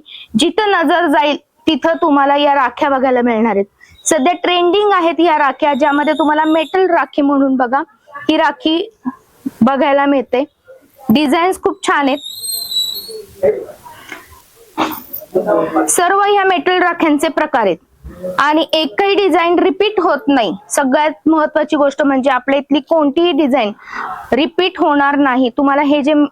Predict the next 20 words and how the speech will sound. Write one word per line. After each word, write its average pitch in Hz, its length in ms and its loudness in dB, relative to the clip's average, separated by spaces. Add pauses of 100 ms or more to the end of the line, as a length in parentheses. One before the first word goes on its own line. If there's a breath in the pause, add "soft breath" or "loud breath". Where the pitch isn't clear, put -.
(440 loud breath)
बघायला 302 440 2
मिळणार 285 400 2
आहेत 277 160 2
या 269 160 2
राख्या, 247 440 0 (460)
यामध्ये 302 340 2
कोणती 330 440 0
घेऊ 339 180 4
आणि 330 220 2
कोणती 320 380 0
नको 311 240 0
असं 294 220 0
होणार 277 280 2
आहे, 277 100 2
इतकी - 440 -2
व्हरायटी 311 420 0
आपल्याला 277 320 0
इथं 277 220 0
दिलेली 247 380 2
आहे. - 380 -6